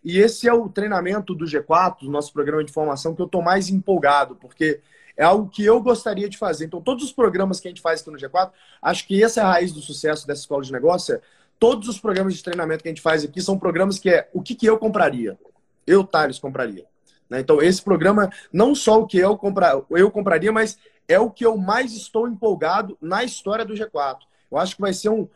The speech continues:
um marco na história do G quatro, porque a, a nossa, nosso, parte do nosso propósito aqui é:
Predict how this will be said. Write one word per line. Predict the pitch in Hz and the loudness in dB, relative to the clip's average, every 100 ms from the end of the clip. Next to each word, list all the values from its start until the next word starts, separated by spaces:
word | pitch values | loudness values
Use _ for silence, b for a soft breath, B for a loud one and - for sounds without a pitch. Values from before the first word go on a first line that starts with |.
| b | b
um | 175 185 | -8 0
marco | 185 226 247 - 202 | 4 4 2 -2 -2
na | |
história | 185 - 180 | 0 0 -2
do | 165 | -2
G | 165 | -6
quatro, | 151 170 196 - | 2 4 4 0
porque | 190 - 190 151 b b b - | -8 0 0 0 b b b -4
a, | 156 165 | -2 2
a | |
nossa, | 185 208 220 - - | 2 2 4 4 2
nosso, | 151 190 - | -4 -6 -6
parte | - 202 208 | -4 -2 -2
do | 185 | -6
nosso | 190 190 - | -6 -6 -6
propósito | 170 160 165 170 - | -6 2 2 2 -4
aqui | 135 - 202 | -16 -4 2
é: | 175 | 2